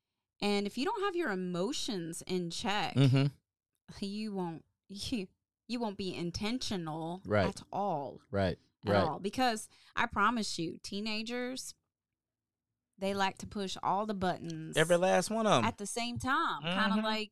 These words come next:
Speaker 1: you know, the two-year-old likes to do when she gets around the computer.
Speaker 2: Right.
Speaker 1: You know.
Speaker 2: She just hits 'em. Yeah.
Speaker 1: And that's what teenagers do with our, our emotional buttons.
Speaker 2: Right, right.
Speaker 1: They just start firing away at them because they're really seeking and searching, trying to push the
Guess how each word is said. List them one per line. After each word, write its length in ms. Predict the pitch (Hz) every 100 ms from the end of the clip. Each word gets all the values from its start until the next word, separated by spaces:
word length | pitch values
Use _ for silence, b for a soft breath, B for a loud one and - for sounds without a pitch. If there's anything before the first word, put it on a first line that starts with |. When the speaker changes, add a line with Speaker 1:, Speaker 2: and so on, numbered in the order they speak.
| _
Speaker 1:
you 120 | 208
know, 240 | 208 175 170
the 140 | 170
two-year-old 520 | 180 233 240 202 180
likes 320 | 170 170 - -
to 60 |
do 220 | 185 175 175
when 140 | 175
she 60 | -
gets 220 | 185 -
around 240 | 175 180 175
the 80 |
computer. 500 | - 190 - 240 - - _
Speaker 2:
Right. 280 | - 175 120
Speaker 1:
You 80 | 202
know. 220 | 175 170 - - - - - -
Speaker 2:
She 140 | -
just 240 | 143 156 -
hits 240 | 202 160
'em. 80 | 98 101
Yeah. 320 | 147 180 156 -
Speaker 1:
And 160 | 214
that's 240 | 214 240 -
what 160 | 285
teenagers 560 | 233 254 269 247 208 202
do 380 | 190 180 180 175
with 200 | 175 226
our, 400 | 190 190 190 185 _ _ _ _
our 240 | 185 185 170
emotional 560 | 185 190 214 - 175
buttons. 480 | 170 170 - 147 104
Speaker 2:
Right, 240 | 143 135 - - _
right. 220 | 123 135
Speaker 1:
They 80 | 110
just 200 | 226 220
start 300 | - 196 175 -
firing 420 | 196 196 190 180
away 340 | 170 208 294
at 240 | 262 180 -
them 220 | 180 185
because 560 | 185 - 196 175 175 180
they're 220 | 208 269
really 260 | 285 285
seeking 420 | 254 - 277 262 247
and 140 | 220
searching, 600 | 233 247 - 208 190 185
trying 200 | - 262
to 80 | 440
push 180 | - 349
the 100 | -